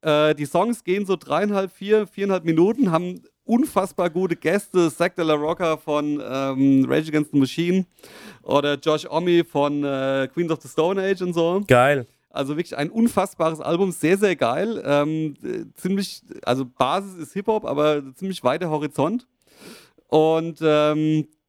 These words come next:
Speaker 1: von R T J four, von Run the Jewels, hätte ich gerne auf der Liste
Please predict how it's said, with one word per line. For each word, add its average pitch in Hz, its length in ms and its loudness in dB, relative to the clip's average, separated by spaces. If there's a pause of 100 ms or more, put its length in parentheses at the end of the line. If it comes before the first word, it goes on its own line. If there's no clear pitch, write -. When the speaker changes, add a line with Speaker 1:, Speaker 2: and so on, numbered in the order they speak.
(560)
Speaker 1:
von 202 420 -2 (260)
R 175 240 0
T 208 100 -10
J 180 320 -2
four, 170 280 0
von 143 180 -2
Run 156 240 -2
the 170 100 -12
Jewels, 156 440 0
hätte 151 140 -4
ich 147 80 -18
gerne 139 200 0
auf 131 120 -4
der 131 100 0
Liste 131 400 -2